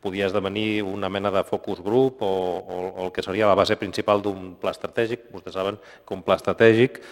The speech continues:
té una assemblea de seguiment i, per tant, és possible que el que s'està fent és una equiparació o l'han feta en alguns dels municipis que han tri-, que han tirat per aquesta situació.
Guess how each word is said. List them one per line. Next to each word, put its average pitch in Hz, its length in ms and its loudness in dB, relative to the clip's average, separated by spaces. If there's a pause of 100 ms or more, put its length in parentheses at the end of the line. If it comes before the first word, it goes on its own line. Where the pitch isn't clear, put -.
(260)
té 107 240 0
una 101 380 0
assemblea 101 540 0
de 90 100 -4
seguiment 123 540 -4 (140)
i, 107 80 -14
per 90 160 -8
tant, 92 160 -4
és 95 120 -10
possible 101 360 -10
que 101 120 -4
el 85 200 -4
que - 100 -12
s'està 87 260 -6
fent 101 220 -4 (260)
és 98 160 -8
una 95 160 -4
equiparació 104 460 2
o 104 160 -2
l'han 98 240 2
feta 113 380 0
en 95 120 -2
alguns 92 320 -4
dels 90 160 0
municipis 95 480 -12
que - 80 -8
han 90 140 -12
tri-, 92 260 -10
que 90 120 -8
han 87 80 -10
tirat 92 200 -2
per 92 140 -2
aquesta 85 300 -8
situació. 87 400 -2